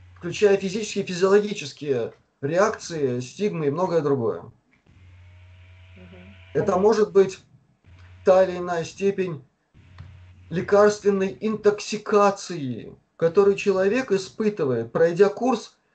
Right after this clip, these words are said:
Speaker 1: жесточайших антибиотиков. Вот наша медицина очень не любит касаться этой темы. Понятно почему. А это факт.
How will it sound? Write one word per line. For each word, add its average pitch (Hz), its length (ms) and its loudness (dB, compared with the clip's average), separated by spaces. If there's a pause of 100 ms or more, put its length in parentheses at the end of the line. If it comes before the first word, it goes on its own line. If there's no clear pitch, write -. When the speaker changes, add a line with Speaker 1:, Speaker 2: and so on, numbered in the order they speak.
(200)
Speaker 1:
жесточайших 214 840 2
антибиотиков. 190 1080 -2 (1600)
Вот 175 120 -8
наша 233 200 2
медицина 226 400 0
очень 220 220 0
не 240 120 0
любит 151 300 2
касаться 147 420 -4
этой - 180 -6
темы. 101 440 -8 (1120)
Понятно 175 400 4
почему. 120 500 -8 (360)
А 180 100 4
это 247 180 2
факт. - 480 -2